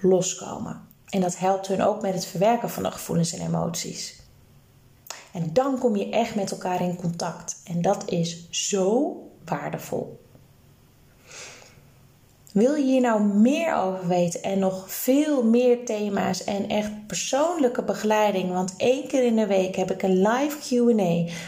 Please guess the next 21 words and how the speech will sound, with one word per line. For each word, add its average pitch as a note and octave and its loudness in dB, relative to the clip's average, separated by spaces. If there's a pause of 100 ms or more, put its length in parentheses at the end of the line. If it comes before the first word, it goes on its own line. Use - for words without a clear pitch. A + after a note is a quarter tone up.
(120)
waar G3 4
je G3 2
dus F#3+ 0
vragen D4 -2
kan A#3+ 2
stellen A3+ -2 (360)
als A3 2
je F#3+ -6
deelnemer F#3 2
bent F3 0
van - 0
het C4 -4
online G#3 2
programma F#3+ 0
Positiviteit F#3+ -2
in F3+ -6
de E3+ -4
Puberteit. F3+ -2 (160)
Zes - -6
weken B3 0
lang G#3+ 2